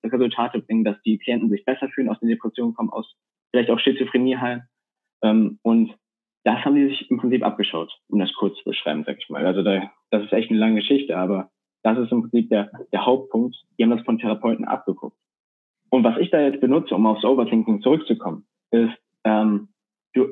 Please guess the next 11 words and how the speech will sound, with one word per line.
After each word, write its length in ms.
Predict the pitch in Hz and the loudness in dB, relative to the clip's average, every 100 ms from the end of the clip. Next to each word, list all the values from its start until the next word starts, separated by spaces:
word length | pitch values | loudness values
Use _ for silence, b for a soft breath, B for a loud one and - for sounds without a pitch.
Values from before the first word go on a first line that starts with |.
| - _ _ - | -6 _ _ 2
jeder 480 | 131 180 196 208 - | 4 4 2 -2 0
ist 260 | 147 139 - | 0 0 2
von 100 | 113 | 4
Moment 320 | 107 156 196 | 4 4 2
zu 60 | 151 110 | 0 2
Moment 320 | 131 131 147 | 2 2 2
in 80 | 143 | 2
einem 180 | 110 113 | 2 0
Zustand. 500 | - 117 - 78 - _ _ _ _ _ _ _ _ _ _ 120 | 0 -4 -4 -10 -12 _ _ _ _ _ _ _ _ _ _ 0
Dein 240 | 104 104 | 0 2
Zustand 600 | - 220 - 117 113 113 | 2 2 2 0 0 -2